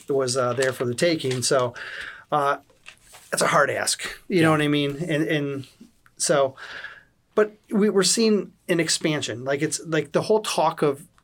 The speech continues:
Speaker 1: Charles, you know, playing Sam, I don't think is just, like, lip service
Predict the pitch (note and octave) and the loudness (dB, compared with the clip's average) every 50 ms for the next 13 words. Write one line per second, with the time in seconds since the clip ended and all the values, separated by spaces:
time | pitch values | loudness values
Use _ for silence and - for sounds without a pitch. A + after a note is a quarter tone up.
0 | _ _ _ _ _ - - F3+ D3+ D3 C#3+ C#3+ C#3+ C#3+ C#3 - - - - - | _ _ _ _ _ -2 0 2 2 4 4 4 2 2 0 -2 -2 -4 -4 -8
1 | - _ _ _ _ _ _ _ _ - - D3+ C#3+ C#3 C3 C3 - E3 D3+ C#3+ | -10 _ _ _ _ _ _ _ _ -4 -2 0 0 0 0 -2 -2 0 0 0
2 | C#3+ B2+ C3 - D#3 C#3+ C3+ C3+ C3+ C3 B2+ B2+ B2+ B2+ _ _ _ _ _ _ | 0 0 0 0 0 0 0 0 -2 -4 -4 -8 -10 -14 _ _ _ _ _ _
3 | - - - _ - - E3+ F3 D#3+ D#3+ F3 D#3 D#3 D#3 C#3 A#2+ - D#3+ C#3+ - | -20 -20 -20 _ -2 0 2 2 2 2 0 0 2 0 0 0 0 0 0 0
4 | D3+ C3+ B2+ B2 - C#3+ C3+ C3 C#3 C#3 C#3 - - D3 C3+ B2 B2+ B2+ A#2+ - | 0 -2 -2 -4 -8 -8 -4 -4 -4 -2 -2 -2 0 0 0 0 0 0 0 0
5 | - - | -2 -4